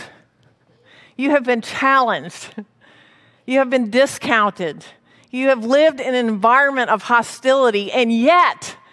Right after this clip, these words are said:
your witness is the very witness of God, our mother, loving the world with a love that lays down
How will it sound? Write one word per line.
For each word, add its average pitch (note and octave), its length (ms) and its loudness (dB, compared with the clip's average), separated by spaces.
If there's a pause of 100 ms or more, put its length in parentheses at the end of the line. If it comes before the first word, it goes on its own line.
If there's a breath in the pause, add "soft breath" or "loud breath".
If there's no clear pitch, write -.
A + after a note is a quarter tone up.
(320 loud breath)
your C#4+ 320 0
witness B3+ 600 0
is G#3 240 -4
the G3 80 -4
very A#3+ 320 2
witness A3 760 -2 (280 loud breath)
of F#3 180 0
God, A#3+ 480 4
our G#3 180 0
mother, G#3+ 380 0
loving A#3+ 600 0
the G3+ 80 -2
world G#3 440 0
with F3+ 160 -4
a G3+ 60 2
love G#3+ 400 2
that G3 180 -2
lays A3 580 2
down G#3 540 2